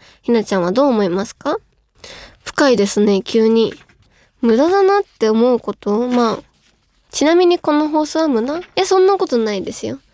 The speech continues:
わかんない。皆さんがどう受け取るか。聞いてて無駄だなとか思ってなければ <laughs> 無駄じゃない。ながら聞きだったら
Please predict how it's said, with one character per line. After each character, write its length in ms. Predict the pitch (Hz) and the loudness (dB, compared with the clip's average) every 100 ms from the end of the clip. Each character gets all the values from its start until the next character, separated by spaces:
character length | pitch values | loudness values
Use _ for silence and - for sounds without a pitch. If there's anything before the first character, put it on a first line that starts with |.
| - | -10
わ 80 | 247 | -4
か 100 | 294 | 0
ん 80 | 294 | 2
な 100 | 220 | 0
い。 80 | - _ _ _ _ _ _ - | -2 _ _ _ _ _ _ 0
皆 220 | 311 415 | 2 2
さ 140 | 440 | 2
ん 60 | 330 | 2
が 80 | 240 | 2
ど 180 | 233 226 | 2 2
う 20 | |
受 140 | 208 | 0
け 40 | 208 | -2
取 140 | 208 | -2
る 60 | 208 | 0
か。 180 | - - _ _ _ | -4 -8 _ _ _
聞 100 | 302 | -2
い 40 | 269 | 0
て 100 | 302 | 2
て 100 | 240 | 2
無 160 | 226 | 4
駄 140 | 226 254 | 2 2
だ 80 | |
な 260 | 285 311 339 | 2 2 0
と 120 | 294 | -4
か 240 | - - - - | -6 -10 -10 -2
思 180 | 254 | 0
っ 40 | 311 | 2
て 100 | 247 | 2
な 140 | 254 | 2
け 120 | 254 | 2
れ 80 | 226 | 0
ば 220 | 220 262 - | 0 0 0
<laughs> 40 | 233 | 0
無 120 | 240 | 2
駄 140 | 285 | 4
じ 100 | 247 | 2
ゃ 40 | 269 | 2
な 140 | 240 | 2
い。 60 | 208 - - - _ - | 0 -10 -20 -20 _ -4
な 200 | 247 294 | 0 2
が 120 | 392 | 2
ら 80 | 415 | 0
聞 180 | - - | -2 -2
き 140 | 392 | 0
だ 80 | 392 | 0
っ 40 | 392 | -2
た 140 | - 240 | -2 0
ら 340 | 294 240 - | 0 0 -4